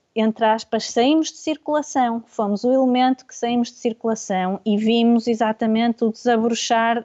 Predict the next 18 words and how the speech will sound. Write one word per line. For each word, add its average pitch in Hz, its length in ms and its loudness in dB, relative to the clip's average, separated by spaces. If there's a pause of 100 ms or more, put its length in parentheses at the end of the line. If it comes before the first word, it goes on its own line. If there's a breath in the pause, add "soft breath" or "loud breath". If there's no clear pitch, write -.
da 233 220 -2
natureza 233 640 -2
das 240 200 -2
nossas 220 420 -2
janelas, 226 840 -2
das 208 160 2
nossas 220 440 0
varandas. 156 840 -4 (400)
E 214 140 -2
agora 233 240 2
estamos 185 400 -4
no 214 80 -6
momento 220 460 -2
que - 160 -12
vamos 269 300 0
voltar 277 500 0
à 226 100 -4
circulação. 180 920 -6